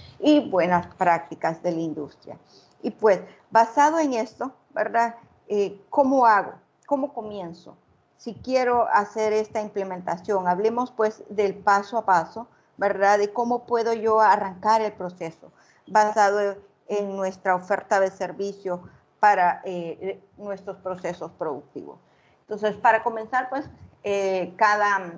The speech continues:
cada país tiene su propia oficina local de Intertech. Puedo, pues, comenzar, eh, la plática contactando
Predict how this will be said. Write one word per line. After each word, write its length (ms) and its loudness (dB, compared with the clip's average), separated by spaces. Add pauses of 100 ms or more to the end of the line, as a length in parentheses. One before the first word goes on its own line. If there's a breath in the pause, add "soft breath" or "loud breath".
cada 260 0
país 280 -6
tiene 240 -8
su 180 -16
propia 580 -2
oficina 720 -4
local 480 0
de 60 -6
Intertech. 600 -8
Puedo, 400 -4
pues, 200 -4
comenzar, 680 0 (420 loud breath)
eh, 460 0
la 200 4
plática 500 2
contactando 1000 -4